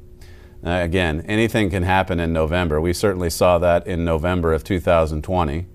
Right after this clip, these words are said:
So we're not here to say he's gonna absolutely win by a landslide, uh, vote, uh, one where they're unable to cheat their way to victory on the other side.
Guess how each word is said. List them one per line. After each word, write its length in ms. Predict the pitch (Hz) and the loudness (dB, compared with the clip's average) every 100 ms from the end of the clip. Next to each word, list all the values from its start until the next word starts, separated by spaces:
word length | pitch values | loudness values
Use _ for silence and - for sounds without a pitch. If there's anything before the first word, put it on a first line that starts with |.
| - - - - - - - - - - | -20 -20 -20 -20 -20 -20 -20 -20 -20 -16
So 180 | - 87 | 0 2
we're 120 | 104 | 4
not 180 | 107 98 | 4 4
here 120 | 95 | 2
to 60 | 82 | 0
say 380 | 107 92 82 | 2 4 4
he's 140 | 87 82 | 0 -2
gonna 140 | 90 | -4
absolutely 640 | 73 95 98 - 92 82 80 | 0 0 0 -2 -4 -2 -2
win 360 | 92 95 82 | 0 0 0
by 140 | 78 73 | 2 2
a 100 | 76 | 2
landslide, 720 | 90 90 82 87 82 80 76 - - - - - - - | 2 0 -2 0 2 2 0 -10 -20 -20 -20 -20 -20 -16
uh, 540 | - 82 76 73 76 78 | -4 0 2 2 0 -2
vote, 460 | 87 107 80 - - - - - - - | 2 4 2 -2 -14 -20 -20 -20 -20 -8
uh, 60 | 85 | -6
one 340 | 85 98 107 | 0 2 4
where 160 | 92 87 | 4 4
they're 160 | 85 | 2
unable 460 | 104 104 107 98 87 | 2 2 2 0 0
to 80 | 80 | -2
cheat 320 | - 107 - | -2 -4 0
their 180 | 92 87 | 0 2
way 400 | 87 87 85 87 | 2 4 2 0
to 220 | - 80 | -4 -2
victory 400 | 92 - 85 78 | -2 -2 -2 -2
on 160 | 78 76 | -2 -2
the 80 | |
other 160 | 78 69 | -4 -4
side. 400 | - 69 73 | -4 -2 -2